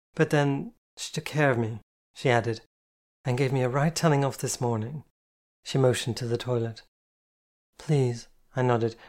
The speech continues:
and considered how similar our evening and morning had actually been. She sat on the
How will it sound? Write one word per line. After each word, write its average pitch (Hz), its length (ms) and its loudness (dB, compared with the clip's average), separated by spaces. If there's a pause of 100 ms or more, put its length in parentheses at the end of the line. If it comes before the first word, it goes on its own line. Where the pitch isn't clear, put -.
and 131 100 0
considered 127 480 2
how 120 140 2
similar 120 480 2
our 120 160 2
evening 120 340 0
and 113 100 0
morning 117 320 4
had 113 120 -2
actually 117 340 -4
been. 113 380 -2 (540)
She - 140 -2
sat 123 280 6
on 117 80 2
the 113 80 2